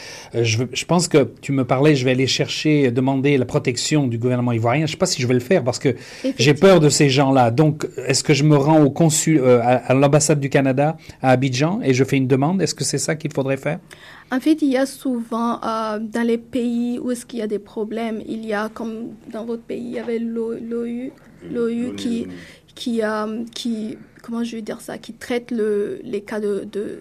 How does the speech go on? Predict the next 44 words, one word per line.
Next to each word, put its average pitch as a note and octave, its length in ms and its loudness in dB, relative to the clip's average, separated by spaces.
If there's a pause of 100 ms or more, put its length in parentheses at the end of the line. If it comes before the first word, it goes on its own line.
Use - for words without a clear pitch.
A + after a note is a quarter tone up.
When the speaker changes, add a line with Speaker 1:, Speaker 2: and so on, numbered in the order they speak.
Speaker 2:
de G#3+ 80 -8
réfugiés, G#3 560 -10
en F#3+ 80 -12
fait, - 280 -18 (420)
déjà G#3+ 340 0
à - 200 -8
la G3+ 140 -8
ba-, - 300 -8
au G#3 80 -6
pays. G3+ 400 -8 (300)
Donc, G#3+ 200 -10
c'est - 240 -10
d'aller A3+ 300 -6
voir A#3 260 -10
ces, A3 240 -12
ces A#3 240 -12
gens-là G#3+ 340 -10
et A#3 100 -10
de G#3 120 -8
faire G#3 260 -14
la G#3 160 -12
demande, G3+ 520 -10 (180)
euh, G3 280 -14 (160)
pour, G3+ 280 -12 (140)
pour G3+ 180 -12
venir F#3+ 340 -12
en - 60 -16
tant G3 180 -16
que - 140 -18
réfugié. - 500 -16
Speaker 1:
O D3 140 10
U, D#3 40 10
Speaker 2:
Je E3 40 8
ne F3 60 8
Speaker 1:
c'est, B3 180 2
Speaker 2:
dis C3 140 0
Speaker 1:
les C3 140 6
Speaker 2:
pas C#3 80 6
Speaker 1:
lettres, D3 180 -2
c'est B2+ 140 0
pour, C3+ 320 0
euh, B2+ 120 2
Speaker 3:
C'est A2+ 80 -8
l'onu. A#2+ 420 -12